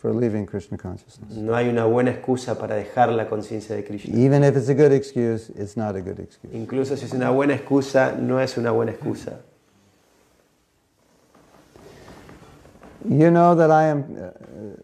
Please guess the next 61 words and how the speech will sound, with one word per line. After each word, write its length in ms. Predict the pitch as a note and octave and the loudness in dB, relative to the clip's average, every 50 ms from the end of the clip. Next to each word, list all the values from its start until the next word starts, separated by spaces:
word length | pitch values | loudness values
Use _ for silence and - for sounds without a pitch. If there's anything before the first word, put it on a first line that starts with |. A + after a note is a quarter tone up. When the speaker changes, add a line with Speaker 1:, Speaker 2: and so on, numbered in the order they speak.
| _ | _
Speaker 1:
one 320 | - - G#2+ A#2 A#2+ A#2+ A2+ | -18 -12 -8 -6 -4 -4 -4
devotee, 320 | G#2+ G2 F#2+ F#2+ F#2+ G#2 | -4 -4 -4 -6 -6 -6
I 60 | A#2 | -6
won't 160 | A#2 G#2+ G#2+ G#2+ | -6 -8 -8 -8
mention 260 | G#2 G2+ - - F#2+ | -8 -10 -10 -10 -10
her 80 | F#2 | -10
name. 280 | F#2+ G2+ G#2+ A#2+ C3 C3 - | -8 -8 -8 -10 -8 -4 2
You 160 | B2+ E3 F#3 | 4 4 6
know 260 | F3 F3 F#3 F#3+ F#3 F3 | 6 6 6 6 6 6
that 120 | D#3+ D3 | 4 4
I 160 | D#3 D#3+ D#3+ | 4 2 2
am 140 | D#3 D3 C#3 | 0 0 -2
pure 260 | - - D3+ D3+ D3+ | -2 0 0 0 0
passion. 500 | D3 D3+ C#3+ C3 B2+ A2+ - - F#2+ F#2+ | 0 -2 -4 -4 -4 -4 -6 -10 -10 -8
Yeah, 160 | G#2 G2+ G2 G2 G2+ | -8 -8 -8 -10 -10
you 240 | G#2 A2 B2 C3+ C#3 | -8 -6 -4 -2 0
are 160 | C#3 C3 C3 | 0 0 0
the 80 | B2 B2+ | 0 -2
incarnation 600 | B2+ A#2+ - B2 B2 A#2+ A#2+ A2 - - A2 G2 | -2 -4 -4 -4 -4 -4 -6 -6 -8 -8 -8 -10
of 100 | F#2 - | -10 -10
passion. 440 | - F2+ F#2 F#2 - - A2 G#2 - - - - | -12 -14 -14 -14 -16 -18 -20 -20 -20 -14 -2 2
Speaker 2:
Tú 160 | C3+ C#3 C#3 | 4 4 4
sabes 360 | C3+ - C3 C3 C3+ C#3 C3+ | 4 2 4 4 6 4 4
que 100 | - B2+ | 2 -2
yo 60 | - - | -6 -6
soy 220 | - - D#3+ C3 | -2 0 2 4
Speaker 1:
But 200 | C3 E3 E3+ D#3 | 6 6 8 8
Speaker 2:
pura 120 | D3+ C3+ | 6 4
pasión, 580 | - B2+ A#2 - - C3 B2 A#2 G#2+ G2+ G2+ - - _ _ _ _ _ _ - - | 2 0 -2 -4 -4 -4 -2 -4 -4 -8 -10 -14 -18 _ _ _ _ _ _ -2 2
pero 300 | C#3+ C#3+ D3 C3+ A#2 G#2+ G2+ - - B2 | 4 6 6 4 2 -2 -6 -12 -18 -20
Speaker 1:
she 480 | - - - - - E3+ F3 G3+ G#3+ | -20 -20 -16 -6 -2 0 2 2 2
is 260 | G#3 - C#3+ D3 C#3+ - | 2 0 -2 -4 -4 -2
so 200 | - E3+ F3 D#3 | 0 0 0 0
passionate 640 | E3+ E3+ E3+ F3+ F3+ F3 - C3+ A2+ G2+ G2 A2 - _ _ - | 0 0 0 -2 -2 -4 -6 -6 -8 -8 -8 -12 -16 _ _ -8
Speaker 2:
ella 240 | B2 B2 - B2+ | -8 -6 -6 -8
es 80 | A2 - | -6 -2
tan 180 | - C3+ D3+ D3+ | -2 0 0 0
pasional 500 | F3 E3+ - C#3 B2 C3+ C3+ B2+ B2 A#2 | 0 -2 0 0 -2 0 -2 -2 -2 -2
Speaker 1:
that 100 | C3 C#3 | -2 -2
if 100 | C#3 D3+ | -2 0
I 100 | D3 D3+ | 0 2
ask 280 | E3 E3+ E3+ E3 - - | 4 4 4 4 2 2
her 80 | D#3 C#3+ | 2 2
to 100 | C#3+ C3+ | 2 2
do 200 | C#3 E3 F#3 E3+ | 0 -2 -2 -4
something, 480 | - - A#2+ A2+ A2 B2 B2 A#2+ - - | -4 -6 -6 -4 -4 -6 -6 -6 -6 -6
it 140 | A#2+ B2 | -6 -4
gets 260 | - C#3+ C#3+ C#3 - - | -2 -2 -4 -4 -6 -6
done. 400 | - D3+ E3 D#3 - - - - _ | -4 -2 -2 -2 -4 -8 -14 -18 _
Speaker 2:
que 140 | - B2 A2 | -8 -8 -8
si 240 | - - B2 A#2+ A2+ | -6 -4 -4 -2 0
le 220 | A#2 A#2 A#2 A2+ | 2 2 0 0
pido 240 | - C3 C3+ C#3 C3+ | 2 2 4 4 4
Speaker 1:
Like, 60 | B2 C3+ | 4 4
Speaker 2:
que 40 | C3 | 2
haga 240 | C3 B2+ C3 C3 D3 | 4 4 4 4 4
Speaker 1:
it's 80 | D3 | 4
Speaker 2:
algo, 140 | D#3 D#3 C#3 C3 | 4 4 4 2
Speaker 1:
like, 80 | B2 A#2 | 0 0
Speaker 2:
lo 140 | A#2 A#2+ C3 | 0 2 2
hace. 340 | C3+ C3+ - - G#2+ G2+ | 2 0 -2 -6 -12 -14